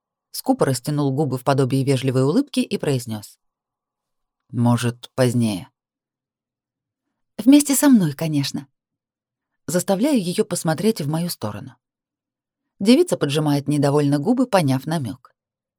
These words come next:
Я не картонная кукла, которых он обычно таскает в свет. Со мной нужно считаться. Мой спутник устало скосил на меня взгляд,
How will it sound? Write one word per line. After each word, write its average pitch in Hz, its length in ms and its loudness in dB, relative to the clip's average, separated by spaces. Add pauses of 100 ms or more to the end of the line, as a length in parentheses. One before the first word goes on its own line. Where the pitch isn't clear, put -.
(420)
Я 160 200 0
не 160 120 0
картонная 240 600 2
кукла, 131 380 -4
которых 151 420 -2
он 156 80 0
обычно 143 360 -2
таскает 139 400 -4
в - 40 -20
свет. 123 400 -8 (300)
Со 170 180 2
мной 156 240 2
нужно 151 320 0
считаться. - 560 -6 (1300)
Мой 220 200 0
спутник 233 440 -2
устало 190 340 -2
скосил 175 400 0
на 175 80 2
меня 170 260 0
взгляд, 185 440 -2